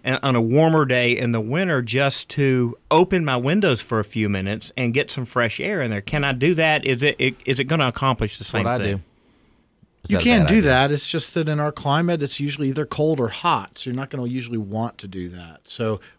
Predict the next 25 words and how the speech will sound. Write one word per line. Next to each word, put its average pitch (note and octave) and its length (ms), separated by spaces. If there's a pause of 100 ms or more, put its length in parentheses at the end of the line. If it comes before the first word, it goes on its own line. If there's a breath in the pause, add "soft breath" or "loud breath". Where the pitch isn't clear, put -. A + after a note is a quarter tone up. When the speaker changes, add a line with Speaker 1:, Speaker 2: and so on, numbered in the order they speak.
Speaker 3:
one D3+ 160
thing F3+ 180
I B2 40
would C#3+ 260
say B2 240
Speaker 2:
But A2+ 100
in A2 60
a D#3 40
summer A#3+ 280
Speaker 3:
uh, F3+ 40
Speaker 2:
morning, C4+ 380 (220)
summer D4 260
mornings A#3+ 360
are - 20
Speaker 3:
Sure, A#2+ 460
Speaker 2:
cool. - 120
Speaker 3:
sure. F#2+ 440
You E3 180
could G3+ 140
certainly D3+ 400
do G#2+ 160
that. E2 200 (380)
But C#3+ 160
maybe D3+ 600 (760)
another C3+ 560